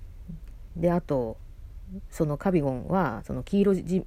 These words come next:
黄色のジムがなかなかないから、ちょっと自分もチームを変えないといけないな、つって、ジ-、あの、千円のやつ買って、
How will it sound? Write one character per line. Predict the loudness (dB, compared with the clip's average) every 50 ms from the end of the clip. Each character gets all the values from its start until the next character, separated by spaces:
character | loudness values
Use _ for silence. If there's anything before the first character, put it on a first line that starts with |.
| -4 -4 2
黄 | 4 4 6
色 | 6 4 4
の | 4 4 4 2 2
ジ | 2 4 4
ム | 4 4
が | 2 2
な | 0 0
か | 2 2 0
な | 2 2
か | 2 2
な | 2 2 2
い | 2
か | 0 0 2
ら、 | 2 2 2 0 -2 -6 -12 -14 -14 -14 -14 -14 -14 -14 -14
ち | -14
ょ | -10
っ | -2
と | 0
自 | 2 4
分 | 4 6 4
も | 4 2
チ | 4 4 4
ー | 6
ム | 6 4
を | 2 2 4
変 | 4 6 6
え |
な | 6 6
い | 4 4
と | 2
い | -2
け | -2 -2
な | -2 -2 -2
い | -2
な、 | -2 -2 -4 -4
つ | -6 -8 -8
っ |
て、 | 0 2 2
ジ-、 | 4 6 6 6 6 4 -2 -12 -14 -16 -16 -16 -14 -10
あ | -10 -6 -4 -2
の、 | -2 -2 -2
千 | 2 6 6 8 8
円 | 6 4 2
の | 0
や | -4 -4
つ | -6 -8 -8
買 | -8 -8 -8
っ |
て、 | -8 -2 4 6 6 6 4 0